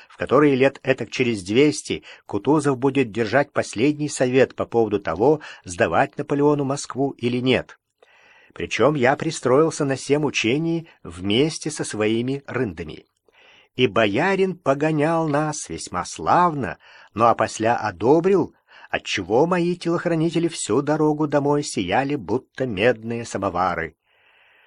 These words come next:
Совсем мальчишки еще, хоть и старше меня на два, три, четыре года.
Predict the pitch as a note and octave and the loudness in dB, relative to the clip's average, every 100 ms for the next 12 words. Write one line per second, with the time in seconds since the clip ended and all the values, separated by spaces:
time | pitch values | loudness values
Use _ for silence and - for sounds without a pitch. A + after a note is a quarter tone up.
0 | _ _ _ - F3 A#3 G#3+ F#3 - A3+ | _ _ _ -4 -2 0 0 -2 -2 -2
1 | G#3+ - G2+ F2+ - D#2 - - A#2 D3+ | -2 -4 -4 -4 -6 -8 -4 -4 -2 -4
2 | - G3 - A2+ G2+ C3+ A2 F2 F#2 F3 | -4 -4 -2 -2 -2 -2 -2 -4 0 0
3 | E3+ A2+ C#3 C#3+ - F#2+ A#2+ C3 B2 F2+ | -2 -4 -2 -4 -8 -6 -4 -2 -6 -6
4 | G2+ G2 F#2+ | -4 -4 -6